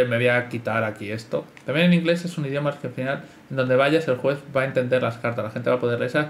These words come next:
Sí, sí, yo al final intento tener casi todas mis cartas en inglés porque para jugar en los sitios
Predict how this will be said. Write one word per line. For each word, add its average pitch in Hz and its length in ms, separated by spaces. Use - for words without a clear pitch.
Sí, 226 220
sí, 160 260
yo 131 140
al 135 80
final 151 320
intento 151 360
tener 185 180
casi 180 180
todas 151 180
mis 151 120
cartas 143 260
en 131 80
inglés 120 420
porque 113 680
para 113 180
jugar 117 600
en 123 100
los 117 140
sitios 131 480